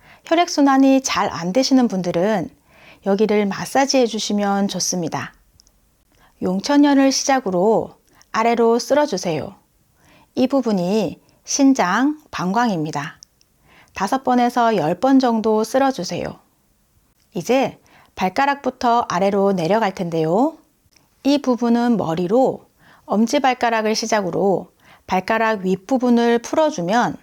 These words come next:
머리가 맑아집니다. 그 다음은 발가락 기둥 부분을 각각 풀어주시는데요. 이 부분은 목과 눈, 귀가 좋아집니다. 엄지발가락 옆쪽 부분은 코로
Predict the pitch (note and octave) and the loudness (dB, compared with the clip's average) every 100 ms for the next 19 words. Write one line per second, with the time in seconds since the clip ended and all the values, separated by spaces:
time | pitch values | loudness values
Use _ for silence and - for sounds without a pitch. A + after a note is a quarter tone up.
0 | _ _ - F#3 F#3 F#3 F3+ F#3 D#3+ D#3 | _ _ -6 -4 -2 -2 0 0 -2 -4
1 | F3 B3 G3 D3+ D#3 C#3 - _ _ _ | -2 -2 -2 -6 -6 -10 -14 _ _ _
2 | _ _ _ _ _ _ _ _ _ - | _ _ _ _ _ _ _ _ _ -6
3 | A#3 B3 A#3+ A#3+ A#3+ B3 B3 F3+ F3+ A3 | 0 2 2 2 2 2 0 -2 -2 -2
4 | G#3+ A3 - G3+ A#3 B3 G#3 F#3 F3 G3 | 0 -2 -2 -2 2 2 0 -2 -2 -2
5 | F#3+ - _ _ - F3+ - G#3 G3 G3+ | -2 -4 _ _ -8 -8 -4 -2 0 -2
6 | - E4 E4+ C#4 G#3+ F#3 E3 E3+ A#3+ C#4 | -4 0 0 0 -4 -4 -6 0 2 2
7 | F#3 - _ _ _ _ _ - _ A#3 | 0 -8 _ _ _ _ _ -20 _ -2
8 | B3 G#3+ F#3+ F3 G#3+ D#4 - _ _ _ | -2 0 -2 0 0 0 -2 _ _ _
9 | F#3 F3 - E3+ G3+ D4+ - _ _ _ | -8 -8 -4 -2 0 -2 -6 _ _ _
10 | G3 G3 F3 - _ _ _ - - G3+ | -4 -4 -4 -12 _ _ _ -12 -4 -2
11 | G#3+ G#3+ G#3+ A3 G3+ G#3+ A3 E3+ C3+ C#3+ | 0 0 0 0 0 0 0 -4 -6 -6
12 | D3+ - _ _ _ _ _ _ _ _ | -8 -14 _ _ _ _ _ _ _ _
13 | _ _ - G#3 A#3 C#4 C4 A#3+ B3 A#3 | _ _ -6 0 0 0 -2 0 0 0
14 | A#3 G3+ D#3+ - B3+ B3+ G#3 G#3 G3+ G3+ | 0 -2 -4 -2 -4 -2 -4 -2 0 -2
15 | G3 - G3 F3+ B3+ D#4 | -4 -6 0 2 2 0